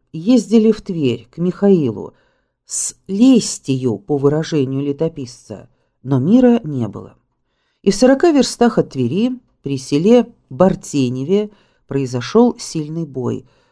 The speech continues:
в котором Михаил остался победителем. Юрий с небольшой дружиной успел убежать в Новгород, но жена его, брат Борис, многие князья и бояре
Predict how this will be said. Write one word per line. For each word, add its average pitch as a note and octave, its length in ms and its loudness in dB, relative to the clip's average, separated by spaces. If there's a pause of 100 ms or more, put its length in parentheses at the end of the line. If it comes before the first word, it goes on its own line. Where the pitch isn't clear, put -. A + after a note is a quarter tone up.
в - 80 -20
котором A#3+ 440 2
Михаил G3+ 520 -2
остался C#3+ 680 -10 (100)
победителем. A#2 800 -14 (760)
Юрий D4 380 4
с - 100 -4
небольшой A#3 580 2
дружиной C4 680 0
успел A3+ 380 -2
убежать G3+ 460 0
в F3+ 80 -8
Новгород, A#2 680 -6 (380)
но C#3 400 -6
жена D#3 460 -4
его, C3 380 -6 (220)
брат D3 380 -6
Борис, C#3 540 -6 (260)
многие G3 460 0
князья D3 520 -6
и G3+ 80 2
бояре A3+ 640 2